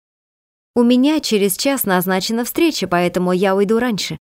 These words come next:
Мисс Джулия поджала губы. «И будь я моложе, я бы с опаской ждала, что она скажет». С очевидным усилием она изобразила улыбку,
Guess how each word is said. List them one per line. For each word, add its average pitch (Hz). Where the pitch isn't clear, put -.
Мисс 208
Джулия 247
поджала 170
губы. 147
«И 214
будь 214
я 196
моложе, 190
я 214
бы 196
с -
опаской 208
ждала, 202
что 220
она 233
скажет». 147
С -
очевидным 214
усилием 202
она 170
изобразила 185
улыбку, 220